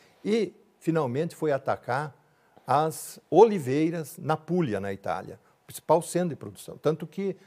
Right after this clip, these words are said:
a Itália atualmente tem importado até, ah, óleo de oliva. Então, houve uma destruição. Isso foi, a, tá completando dez anos agora. E quando a doença surgiu, <clears throat> ao invés de adotarem a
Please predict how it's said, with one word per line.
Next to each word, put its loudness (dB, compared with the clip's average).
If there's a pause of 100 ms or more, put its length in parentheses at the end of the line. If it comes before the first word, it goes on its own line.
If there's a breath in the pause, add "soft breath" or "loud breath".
(160 soft breath)
a 0
Itália 2
atualmente -2
tem -2
importado 0
até, -6 (180)
ah, -12
óleo -6
de -10
oliva. -10
Então, -2 (240 soft breath)
houve 2
uma -2
destruição. -4 (300 soft breath)
Isso -6
foi, 0 (280)
a, -2 (460)
tá -2
completando -4
dez -2
anos -6
agora. -6 (680 loud breath)
E 4
quando 4
a -2
doença -2
surgiu, -2 (120)
<clears throat> -10
ao 10
invés 6
de 4
adotarem 4
a -4